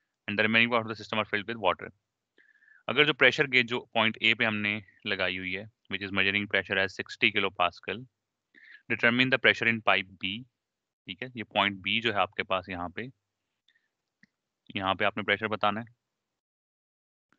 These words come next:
And the pressure head in millimeters of mercury at the top of the dome at point C।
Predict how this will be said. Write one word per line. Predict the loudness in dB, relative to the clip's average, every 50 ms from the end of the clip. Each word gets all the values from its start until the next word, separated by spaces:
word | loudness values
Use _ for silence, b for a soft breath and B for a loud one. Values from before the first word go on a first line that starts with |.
| _ _ _ _ _ _ _ _ _ _ _ _ _
And | 4 6 6 6 6 4 4 0 -4
the | 0 2
pressure | 2 4 4 2 2 4
head | 4 2 2
in | 2 -2 0
millimeters | 0 0 -2 -4 -2 -4 -4
of | -2 0
mercury | -2 -2 -2 -4 -6 -6 -4 -6 -8 -12 _ _ -4 -2
at | -2 -2 -2
the | -2 0
top | 0 0 0
of | 0 -4
the | -4 -4 -2
dome | -4 -4 -4 -6 -10 -14 -20 -10 -4 -4
at | -4 -4 -4 -10 _ _ _
point | -2 -2 -2 -4 -8 -12
C। | -10 -8 -8